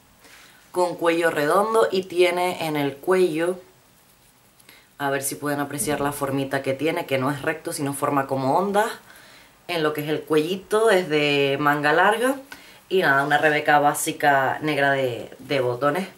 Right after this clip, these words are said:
Me regalaron esta camiseta de Bershka que me encanta. Es así de leopardo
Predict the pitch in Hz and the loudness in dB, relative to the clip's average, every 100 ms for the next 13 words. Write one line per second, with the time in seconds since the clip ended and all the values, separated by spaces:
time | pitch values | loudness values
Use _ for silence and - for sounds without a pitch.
0 | - _ 190 175 160 160 175 185 196 175 | -20 _ -2 2 4 4 2 -2 0 2
1 | 175 160 160 170 160 156 147 139 135 135 | 2 0 2 0 2 2 4 2 2 4
2 | 196 233 - 214 208 202 190 - 147 127 | 4 2 0 0 0 -2 -4 -4 -6 -6
3 | 113 - 190 190 202 208 - 170 160 151 | -6 -2 -2 -2 0 2 2 -4 -6 -12
4 | - - - - - 143 147 - 214 190 | -18 -20 -20 -20 -6 -4 -2 -4 -2 0
5 | 147 139 - 190 208 220 | 0 -2 2 2 2 2